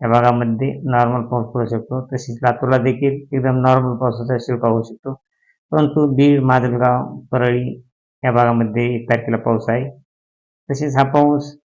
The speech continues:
दोन तारखेला देखील पावसाचे प्रमाण हे मुंबई, कोकण, गोवा,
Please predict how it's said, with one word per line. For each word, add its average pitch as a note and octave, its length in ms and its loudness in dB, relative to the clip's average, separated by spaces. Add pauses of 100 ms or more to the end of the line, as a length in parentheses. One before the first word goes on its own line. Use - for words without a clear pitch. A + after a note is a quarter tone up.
(280)
दोन C#3+ 300 4
तारखेला C3+ 340 4
देखील C3+ 420 0
पावसाचे B2+ 360 -2
प्रमाण C3 340 0 (640)
हे C3 200 4
मुंबई, B2+ 420 2
कोकण, B2 380 -2
गोवा, B2 400 0